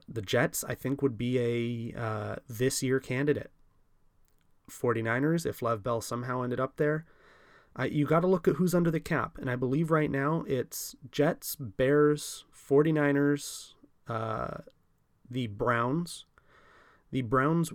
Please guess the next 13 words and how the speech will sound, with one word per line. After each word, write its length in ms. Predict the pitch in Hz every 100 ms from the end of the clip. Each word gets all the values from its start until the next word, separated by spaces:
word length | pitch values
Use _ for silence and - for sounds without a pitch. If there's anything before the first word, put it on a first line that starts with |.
| -
won't 720 | 117 117 117 120 131 131 - _ _ -
get 240 | 110 120 -
him. 380 | 107 101 104 - - - - - _ -
Steelers 520 | - 139 135 131 104
will 240 | 113 131
not 200 | 127 117
trade 200 | - 113
within 220 | 110 107 107
division. 380 | 107 104 101
You 80 | 101
just 180 | 104 -
got 160 | 117 107
a 180 | 104